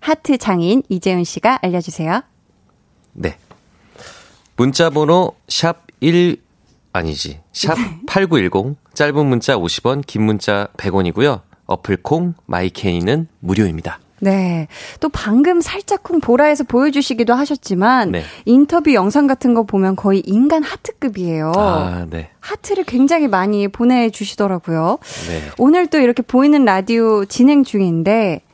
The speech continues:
Speaker 1: 이재훈 씨 안에 있는 하트 두 개만 어떻게 좀 도구를 해서
Speaker 2: 아.
Speaker 1: 도구를 이렇게 하셔서 보여주시면 어떨까요?
Speaker 2: 네,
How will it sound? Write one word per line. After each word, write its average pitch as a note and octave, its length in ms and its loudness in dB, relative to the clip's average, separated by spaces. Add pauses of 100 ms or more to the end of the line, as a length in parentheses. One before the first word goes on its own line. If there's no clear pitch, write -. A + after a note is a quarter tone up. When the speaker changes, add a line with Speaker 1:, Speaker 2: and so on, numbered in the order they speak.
(180)
Speaker 1:
이재훈 D#4 400 4
씨 C4 160 0
안에 G3+ 380 2
있는 G3 500 2 (300)
하트 F4+ 320 -2
두 - 260 -4
개만 D4+ 320 4
어떻게 - 360 -8
좀 F3 280 -4 (340)
도구를 C#4 500 2
해서 G#3+ 640 2
Speaker 2:
아. F2 540 -4
Speaker 1:
도구를 C4+ 460 2
이렇게 G#3+ 220 -2
하셔서 C#4+ 420 0
보여주시면 C4 600 2
어떨까요? E3+ 800 -4
Speaker 2:
네, - 80 -20